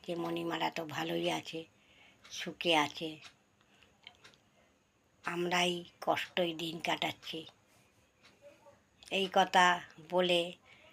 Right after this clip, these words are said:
মণিমালা কি করে, মনে মনে ভাবে, "আমাকে তোমরা এত কষ্ট দিয়েছ, আমি ভাবতাম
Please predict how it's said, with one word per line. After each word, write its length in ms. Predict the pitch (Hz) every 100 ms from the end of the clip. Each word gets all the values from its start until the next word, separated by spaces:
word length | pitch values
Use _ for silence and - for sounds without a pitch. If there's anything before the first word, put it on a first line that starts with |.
| _ -
মণিমালা 560 | 180 190 196 202 190 190
কি 160 | 190 190
করে, 300 | 202 196 233 277 - - - - _ _ _ _ _ - _ _ _ - - _ - - - -
মনে 240 | 190 190 214
মনে 240 | 220 233 226
ভাবে, 360 | 196 175 175 156 - _ _ _ _ _ _ _ _ - - _ _ - - _ -
"আমাকে 520 | 175 190 208 - 220 220 233 - _ _ -
তোমরা 400 | 190 185 196 196 185 185 _ -
এত 240 | - - - 190
কষ্ট 320 | 175 160 - -
দিয়েছ, 380 | 185 180 175 170 165 175 - - - - _ -
আমি 300 | 180 196 208
ভাবতাম 680 | 175 156 180 180 180 175